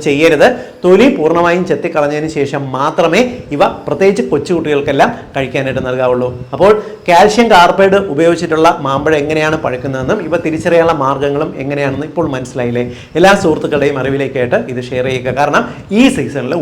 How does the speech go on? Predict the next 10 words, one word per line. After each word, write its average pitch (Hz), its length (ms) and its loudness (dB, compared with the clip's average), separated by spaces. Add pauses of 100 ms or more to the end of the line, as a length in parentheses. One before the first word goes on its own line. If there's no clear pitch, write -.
(120)
ഒരുപാട് 190 440 4
പേർക്ക് 127 320 -2
ഉപകാരപ്പെടുന്ന 127 580 0
ഒരു 120 120 0
അറിവാണിത്. 120 360 -2 (260)
വീണ്ടും 165 240 2
മറ്റൊരു 160 200 2
അവസരത്തിൽ 160 320 -2 (100)
മറ്റൊരു 170 280 -2
വിഷയമായി 123 320 -8